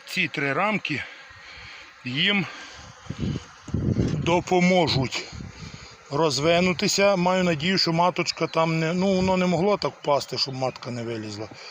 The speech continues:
Я думаю, що маточка є.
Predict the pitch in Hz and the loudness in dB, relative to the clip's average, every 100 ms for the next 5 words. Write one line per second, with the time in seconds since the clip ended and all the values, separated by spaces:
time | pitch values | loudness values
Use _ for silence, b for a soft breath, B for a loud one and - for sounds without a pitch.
0 | B B B B 127 127 131 143 143 135 | B B B B -6 -4 -4 -4 -2 -2
1 | 127 131 131 143 131 131 - 139 143 135 | -2 -4 -2 -2 -2 -4 -4 -2 -2 -2
2 | 107 | -4